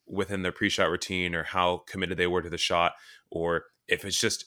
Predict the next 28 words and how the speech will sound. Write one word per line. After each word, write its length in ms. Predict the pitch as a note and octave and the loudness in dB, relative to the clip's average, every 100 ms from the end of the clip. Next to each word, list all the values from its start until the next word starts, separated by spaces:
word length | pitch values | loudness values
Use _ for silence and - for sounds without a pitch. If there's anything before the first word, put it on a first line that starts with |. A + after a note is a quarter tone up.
| _ | _
"Were 140 | F#2+ | 0
you 100 | G#2 | 0
thinking 180 | G2+ G#2 | 0 0
about 180 | F2+ F#2 | 2 4
anything 340 | B2 D3 G#2+ | 4 2 -2
during 200 | F2+ F2 | -2 -2
the 80 | D#2 | -2
swing?" 440 | - E2+ D2+ D#2+ - | -4 -2 -4 -4 -4
A 60 | |
lot 120 | F2+ A#2 | 2 2
of 60 | |
times 220 | C3 F#2 | 2 -2
they'll 120 | F2+ F2+ | 0 2
answer 240 | G2+ F#2 | 0 -2
is, 100 | E2+ | -4
"I'm 80 | F2+ | -4
not 140 | E2 | -4
sure," 260 | - A2 F2+ | -2 0 2
but 100 | D#2+ | 0
I'm 100 | E2 | -2
thinking 240 | G#2+ - | -4 -6
it's 160 | - - | -8 -8
probably 300 | - G#2+ G2 | 0 2 2
just 180 | F#2 - | -4 -6
there 80 | F2 | 0
hasn't 240 | G#2 G2 | 0 2
been 100 | F2+ | -2
enough 220 | F2+ F2+ | -2 -2